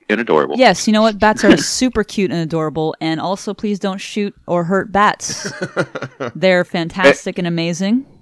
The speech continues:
Speaker 1: Un-, unless it's like a, uh, dude turned into a giant monster.
Speaker 2: That is okay.
Speaker 1: Uh,
Speaker 2: Yeah, exa-
Speaker 1: but
Speaker 2: a-, again, exactly. If it's a, s-, a s-, magic situation like this. Uh,
Speaker 1: They're just so cute.
Speaker 2: Yeah, they are.
Speaker 3: <laughs> But this giant bat, it turns into Jurescu.
Speaker 2: Oh, shit. He's a Dracula.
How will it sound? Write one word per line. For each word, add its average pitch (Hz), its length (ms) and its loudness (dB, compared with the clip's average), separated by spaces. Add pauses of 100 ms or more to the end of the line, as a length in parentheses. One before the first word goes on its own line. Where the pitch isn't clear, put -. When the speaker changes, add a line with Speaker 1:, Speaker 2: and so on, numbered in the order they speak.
(680)
Speaker 1:
Un-, 123 160 0
unless 147 340 6
it's - 140 0
like 127 200 6
a, 107 200 8
uh, 92 300 8
dude 101 440 0
turned 98 200 -2
into 90 160 -2
a 82 40 2
giant 85 300 -2
monster. 78 500 -4 (100)
Speaker 2:
That 220 260 6
is 208 160 4
okay. 165 200 0
Speaker 1:
Uh, 143 100 8
Speaker 2:
Yeah, 143 160 6
exa- 175 80 0
Speaker 1:
but 131 420 4
Speaker 2:
a-, - 60 -4
again, 175 320 2
exactly. 165 500 0
If 160 220 2
it's 185 180 -2
a, 180 60 0
s-, - 360 -10
a 170 60 -2
s-, - 200 -4
magic 170 420 0
situation 156 760 -2
like 151 180 -10
this. 147 440 -10
Uh, 156 280 -4 (640)
Speaker 1:
They're 151 100 4
just - 180 0
so - 100 0
cute. 87 380 -2
Speaker 2:
Yeah, - 200 -10 (280)
they 214 140 -8
are. 151 240 -8 (100)
Speaker 3:
<laughs> - 100 -20
But 135 180 0
this 190 180 0
giant 123 360 2
bat, 107 280 4
it 107 160 -2
turns 151 320 -2
into 143 300 0
Jurescu. 127 960 2
Speaker 2:
Oh, 233 520 -2
shit. 190 500 -8
He's 180 260 -6
a 196 60 -6
Dracula. 143 640 -10